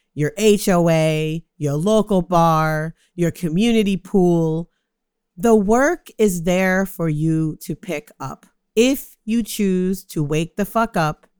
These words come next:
and see it. We are called to push whatever piece of the arc of history that is set before us and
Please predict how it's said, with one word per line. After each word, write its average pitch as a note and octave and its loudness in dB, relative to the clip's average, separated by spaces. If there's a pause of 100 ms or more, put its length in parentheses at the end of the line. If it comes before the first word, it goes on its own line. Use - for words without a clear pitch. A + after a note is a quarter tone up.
(120)
and D#3 -4
see A#2+ -6
it. - -20 (500)
We C#4+ 0
are D#4 2
called A#3 -2
to G#3+ -6
push - -4 (240)
whatever C4+ 0
piece B3+ -8 (520)
of G3 -2
the G#3 -4
arc G#3 -4
of G3 -4
history D#3 -6 (200)
that F3+ -2
is F#3 -6
set A3+ -4
before F#3 -4
us - -18 (360)
and G3+ -4